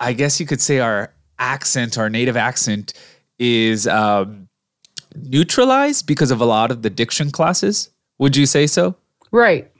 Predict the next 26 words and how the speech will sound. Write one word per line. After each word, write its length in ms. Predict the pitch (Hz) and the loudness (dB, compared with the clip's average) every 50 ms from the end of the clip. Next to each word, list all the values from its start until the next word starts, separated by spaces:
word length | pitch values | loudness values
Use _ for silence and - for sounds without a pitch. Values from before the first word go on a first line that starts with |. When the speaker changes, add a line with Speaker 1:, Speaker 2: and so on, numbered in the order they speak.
| _ - | _ -2
Speaker 1:
Yeah. 400 | 131 123 127 147 151 135 117 110 | 0 2 2 2 2 2 0 0
So 320 | - - 139 123 120 117 | 0 2 2 4 4 6
Speaker 2:
Yeah. 140 | 269 320 339 | 6 6 6
I, 420 | 285 202 170 127 143 220 233 226 - | 6 6 4 2 2 0 0 0 0
I, 180 | 202 220 - - - 202 | 0 0 0 0 -2 -2
I, 60 | - - | -2 0
I 60 | 214 208 | 0 2
mean, 400 | 226 226 220 208 196 143 - - _ _ _ _ _ _ | 2 2 2 2 0 -2 -4 -8 _ _ _ _ _ _
we're, 220 | 302 339 302 - - - _ _ _ _ _ 208 | 0 0 2 0 0 -6 _ _ _ _ _ 0
but 140 | 202 262 | 2 4
we 180 | 226 220 262 269 | 4 4 4 4
grow 220 | - 220 208 214 | 4 4 4 4
up 160 | 247 285 285 - | 4 2 2 2
here 240 | - 185 156 156 | 2 2 2 2
too. 340 | 147 143 - - 285 190 127 110 | 0 -2 0 0 2 2 2 0
Speaker 1:
Yeah. 440 | 101 - 127 127 127 113 - - - - _ _ _ _ _ _ _ _ | -2 -2 0 0 0 0 -2 -6 -12 -18 _ _ _ _ _ _ _ _
Yeah. 440 | - 123 127 135 135 113 92 82 - - | -2 0 2 2 2 0 0 -4 -6 -8
But 440 | - 123 110 101 139 143 139 127 123 | -8 -8 -4 2 4 4 4 6 4
I, 180 | 123 123 117 | 4 2 2
I 40 | 120 | 2
think, 280 | 117 - 143 135 117 131 | 0 0 -2 -2 0 -2
uh, 60 | - - 123 113 120 - - | 0 0 0 -2 -2 -4 -2
like, 360 | 123 123 120 117 196 160 - | 0 2 2 2 2 0 0
Speaker 2:
So, 60 | - | 0
you 180 | 202 214 233 226 | 0 0 2 2
know, 160 | 233 226 - | 0 0 -2